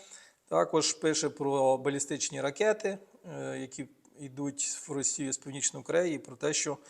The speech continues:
понад сорок міністрів закордонних справ підписали заяву, в якій підтвердили звинувачення Білого дому. Так, це Білий дом звинувачив через свої,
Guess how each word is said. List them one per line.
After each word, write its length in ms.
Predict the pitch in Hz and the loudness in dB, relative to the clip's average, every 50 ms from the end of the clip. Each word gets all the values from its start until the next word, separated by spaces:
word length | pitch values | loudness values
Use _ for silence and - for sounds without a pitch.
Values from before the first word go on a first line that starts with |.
| - - - - _ | -20 -20 -20 -6 _
понад 260 | - 165 156 151 143 | 4 4 6 6 6
сорок 320 | - - 170 160 151 156 160 | 8 8 8 8 6 4 2
міністрів 400 | 156 160 165 151 - - 147 127 | -2 0 0 0 -2 -2 0 0
закордонних 400 | 151 139 - 143 135 143 139 - | 0 2 2 0 0 2 2 2
справ 320 | - - 185 190 190 185 | 4 6 6 6 6 4
підписали 500 | - - - 151 - - 151 143 143 131 | 0 -2 4 8 8 8 8 8 4 4
заяву, 400 | 117 147 147 160 185 190 180 160 | 2 2 4 4 4 4 4 4
в 40 | 143 | 0
якій 240 | 139 135 - 156 143 | -2 -4 -4 -6 -6
підтвердили 760 | - - 135 - - 147 160 170 170 165 170 160 160 156 | -4 -6 -10 -6 0 2 2 2 2 0 -4 -2 0 0
звинувачення 680 | 139 - 123 131 139 143 143 143 151 156 - - 156 139 | 0 0 0 -2 -4 -4 0 2 2 2 2 -2 -4 -6
Білого 320 | 131 127 143 135 135 127 135 | -10 -8 -6 -4 -4 -4 -2
дому. 260 | 131 139 127 123 123 | -4 -4 -6 -6 -6
Так, 180 | - 139 143 139 | -6 -6 -4 -4
це 100 | - 131 | -4 -6
Білий 340 | 120 123 135 143 135 135 | -6 -12 -12 -10 -8 -8
дом 180 | 131 139 131 127 | -6 -6 -8 -8
звинувачив 480 | 113 127 135 131 147 175 185 185 165 139 | -8 -12 -8 -4 -2 -2 -2 -4 -6 -8
через 340 | - 170 147 139 - - - - - - - - - - _ - | -8 -6 -4 -4 -4 -4 -6 -10 -20 -20 -20 -20 -20 -18 _ -4
свої, 640 | - - - 151 147 151 156 151 147 151 - - | -4 -2 0 0 0 2 2 2 0 -2 -6 -14